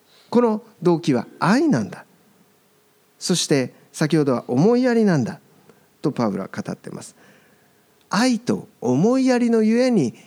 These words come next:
自分はこういうことをしてるんだというのがパウロの、えー、主張なんですね。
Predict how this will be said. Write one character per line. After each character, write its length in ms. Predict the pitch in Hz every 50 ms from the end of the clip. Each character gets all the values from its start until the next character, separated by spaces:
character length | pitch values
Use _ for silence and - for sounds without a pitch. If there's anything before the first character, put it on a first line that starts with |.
| _ -
自 140 | - 127 131
分 120 | 120 123
は 120 | 127 165
こ 160 | 170 - 147 139
う 60 | 147
い 40 | 170
う 20 |
こ 120 | 170 208
と 80 | 196 196
を 40 | 170
し 120 | - -
て 120 | - - 123
る 100 | 147 175
ん 60 | 165
だ 160 | 120 98 - - _ - - -
と 100 | - 208
い 40 | 233
う 20 |
の 80 | 226 202
が 120 | 151 110
パ 160 | - - 147
ウ 80 | 131 117
ロ 120 | 107 104
の、 160 | 101 95 - - - - - - - _ -
え 120 | - -
ー、 20 |
主 200 | - - - -
張 200 | - 147 143 143
な 100 | 131 120
ん 80 | 101 87
で 80 | - -
す 100 | - -
ね。 200 | 135 147 151